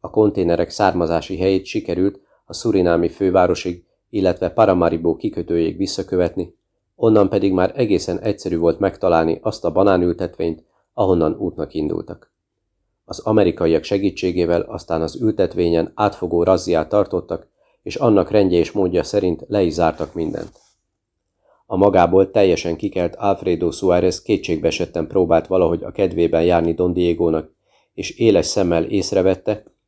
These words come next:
hogy a csendes óceánon még egyetlen hajót sem veszítettek el. Mivel Kolumbia pedig mindkét óceánon rendelkezik tengeri kikötőkkel,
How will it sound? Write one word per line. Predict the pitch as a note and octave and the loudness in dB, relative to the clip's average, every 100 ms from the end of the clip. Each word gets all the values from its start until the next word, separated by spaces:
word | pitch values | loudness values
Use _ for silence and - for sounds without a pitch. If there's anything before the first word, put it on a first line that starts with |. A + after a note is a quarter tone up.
| _ | _
hogy | F2+ | -4
a | E2+ | -4
csendes | - A2 F#2 D#2+ | 0 2 2 0
óceánon | F#2+ - G2+ G2 G#2 | -4 -2 0 2 2
még | G#2 G2+ | 0 -2
egyetlen | - A#2+ F2+ E2 E2+ | 0 0 0 0 0
hajót | E2 F#2 D#2+ | 2 2 0
sem | - D#2 | -2 -2
veszítettek | F2 - E2+ D#2+ - D2+ | -2 -2 -6 -8 -8 -8
el. | D#2 - - _ _ _ _ _ _ _ - | -8 -8 -12 _ _ _ _ _ _ _ -8
Mivel | F2+ F2 | 0 0
Kolumbia | - B2 G2 F2 F2 | 2 2 4 2 0
pedig | F2+ E2+ | 0 0
mindkét | F2+ A#2 A#2 F2+ - | 2 0 0 -4 -4
óceánon | G2+ - F2 E2 E2 | -6 -4 -2 0 0
rendelkezik | G2 F#2 E2 - D#2 D#2 | 0 2 0 -2 -8 -6
tengeri | F#2+ F2+ E2 D#2 | -4 -2 -2 -4
kikötőkkel, | G#2 F#2+ F#2 F#2 F2+ F2 E2+ | -6 -6 -4 -4 -4 -4 -4